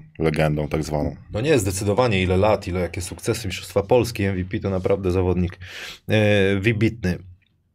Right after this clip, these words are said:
Speaker 2: Pytanie sobie zadałem, czy ty zawsze miałeś takie bicepsy? Kar-, karabiny? I na ile jest z tym genów, na ile w tym jest ciężkiej pracy oczywiście, bo taka musi być.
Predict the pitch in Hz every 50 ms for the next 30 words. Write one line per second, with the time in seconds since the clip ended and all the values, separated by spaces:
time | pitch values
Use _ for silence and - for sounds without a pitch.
0 | _ _ _ - _ _ _ - - 131 127 147 147 147 139 135 131 127 113 104
1 | 110 - - 113 101 113 104 104 107 107 110 110 104 - 98 - 104 92 120 117
2 | - - 117 110 101 95 92 92 98 - - 107 92 92 92 - 101 - - -
3 | 123 135 143 - - - - - - - - - - - - _ _ _ _ _
4 | _ - - 127 117 120 123 - - - 127 117 120 113 110 110 107 113 120 131
5 | 127 - - - - - - - _ - - - - - 131 131 117 123 120 123
6 | 123 120 120 113 113 113 117 - - - - 120 110 107 101 113 117 117 117 127
7 | 143 139 131 - - - 104 110 107 107 107 107 104 104 104 104 104 101 - -
8 | 113 101 101 101 98 98 - - - - - 101 92 - - 113 117 123 117 90
9 | - - 87 85 - - 87 87 - - - 85 80 82 82 80 - 95 90 -
10 | 92 95 95 90 92 - 87 78 - - - - _